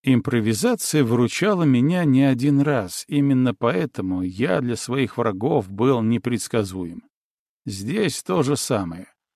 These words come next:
Просто оказалось, что инструкторы, видя нас на тренировках и занятиях,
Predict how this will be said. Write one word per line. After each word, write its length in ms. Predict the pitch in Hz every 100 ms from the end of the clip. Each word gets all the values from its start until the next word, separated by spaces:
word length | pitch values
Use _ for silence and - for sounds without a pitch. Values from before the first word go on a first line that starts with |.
| _ _ _ -
Просто 460 | - 220 165 -
оказалось, 600 | 147 - 113 107 208 185 131
что 200 | - 127
инструкторы, 800 | 123 - - 190 - 101 85 -
видя 500 | 120 95 190 120 123
нас 360 | 107 - - -
на 120 | 127
тренировках 720 | 123 123 120 95 - 120 110
и 100 | -
занятиях, 680 | 107 131 190 196 - 151 -